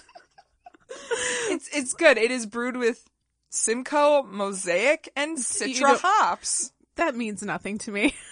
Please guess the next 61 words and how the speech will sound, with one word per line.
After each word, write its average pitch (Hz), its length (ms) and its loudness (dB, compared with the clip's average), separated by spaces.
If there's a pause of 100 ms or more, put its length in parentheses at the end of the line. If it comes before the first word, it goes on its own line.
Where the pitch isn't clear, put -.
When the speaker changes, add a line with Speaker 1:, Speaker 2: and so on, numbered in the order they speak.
(100)
Speaker 2:
It's, 370 300 6
it's 330 200 4
an 262 140 4
I 214 160 6
P 214 220 -2
A, 180 220 2 (520)
but 285 240 6 (380)
Speaker 1:
It's 277 140 0
Speaker 2:
no. 240 60 6
Speaker 1:
an 190 60 4
agreeable 302 480 4
I 147 160 2
P 190 140 -6
A. 127 160 -2
Speaker 2:
It 277 120 2
is, 175 440 0
for 233 140 -2
sure. - 320 -6 (120)
Speaker 1:
Like, 269 120 0
Speaker 2:
But 370 100 2
Speaker 1:
if 311 60 -8
you 359 160 6
can, 403 300 0
if 285 140 -4
you 330 120 0
can 392 160 -2
handle 302 380 0
an 247 80 0
I 226 140 4
P 226 200 -6
A, 175 340 2
this 185 220 -6
is 175 100 -8
a 170 40 -4
good 196 180 0
I 220 120 6
P 233 160 -8
A. - 40 6
Speaker 2:
It's 180 120 2
a 302 120 2
really 233 240 6
good 190 120 -2
Speaker 1:
And 175 100 4
Speaker 2:
I - 80 2
P - 120 -2
A. 339 60 4
Speaker 1:
it's - 80 -2
eight - 60 -14
point 494 180 0
five 392 220 2
percent, 190 520 0
so 165 520 2
Speaker 2:
I'm 269 160 2
already 262 160 4
Speaker 1:
at 254 60 2
least 381 160 6
you're 440 100 4
Speaker 2:
feeling 202 160 4
it, 180 60 -2
Speaker 1:
getting, 190 380 4
Speaker 2:
and, 175 340 -4